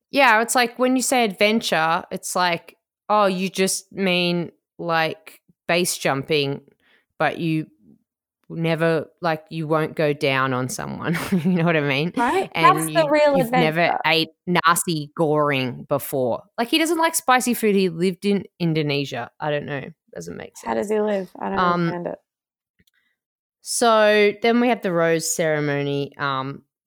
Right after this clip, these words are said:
Speaker 1: update on my mum. My mum likes Pete and she hates Adrian. And then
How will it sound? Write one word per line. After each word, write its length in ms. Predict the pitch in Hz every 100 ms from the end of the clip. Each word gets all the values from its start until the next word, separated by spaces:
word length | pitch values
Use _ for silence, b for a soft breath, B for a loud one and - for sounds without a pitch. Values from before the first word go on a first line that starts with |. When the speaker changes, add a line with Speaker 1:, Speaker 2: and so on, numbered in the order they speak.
| _ -
Speaker 1:
update 280 | 190 - 180
on 80 | 180
my 140 | 156
mum. 500 | 151 175 233 302 - -
My 100 | 170
mum 280 | 160 160 151
likes 380 | 147 - - - -
Pete 340 | 180 196 -
and 340 | - 156 151 -
she 480 | - - 156 151 147 135
hates 320 | 143 139 -
Adrian. 600 | 139 139 - 131 127 139 - _ _ _ -
And 220 | 160 156
then 380 | 156 156 156